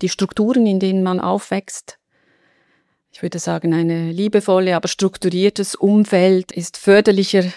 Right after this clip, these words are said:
damit A D H S sich nicht entwickeln kann im vollen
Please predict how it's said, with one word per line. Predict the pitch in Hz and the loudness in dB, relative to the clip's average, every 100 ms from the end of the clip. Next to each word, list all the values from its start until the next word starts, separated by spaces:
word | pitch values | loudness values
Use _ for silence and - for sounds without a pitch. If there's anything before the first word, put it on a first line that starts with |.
| - | -10
damit | - 185 180 175 - - | -4 0 0 -4 -12 -10
A | 170 | -8
D | 170 165 | -6 -6
H | 160 | -8
S | 160 - | -10 -14
sich | 185 - | -18 -6
nicht | 180 196 - - _ - | -4 -4 -10 -18 _ -4
entwickeln | 180 - 185 - 180 | -4 -2 -4 -2 -2
kann | 170 170 170 | -2 -2 0
im | 170 | -2
vollen | - 165 160 165 | -4 -6 -4 -6